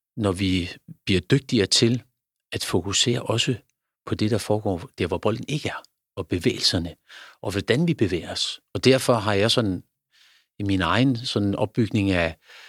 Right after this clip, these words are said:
øh, også når jeg har, øh, jeg fik ikke sagt, jeg også er en del af D G I, øh, udover at jeg også har noget D B U.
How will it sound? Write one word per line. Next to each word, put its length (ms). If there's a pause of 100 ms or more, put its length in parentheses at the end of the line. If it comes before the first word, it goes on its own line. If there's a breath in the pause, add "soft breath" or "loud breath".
(440 soft breath)
øh, 500
også 280
når 60
jeg 120
har, 320 (120)
øh, 340 (140)
jeg 120
fik 140
ikke 140
sagt, 200
jeg 80
også 200
er 160 (240)
en 80
del 260
af 180
D 120
G 120
I, 380
øh, 380 (360)
udover 260
at 20
jeg 80
også 180
har 60
noget 200
D 100
B 40
U. 180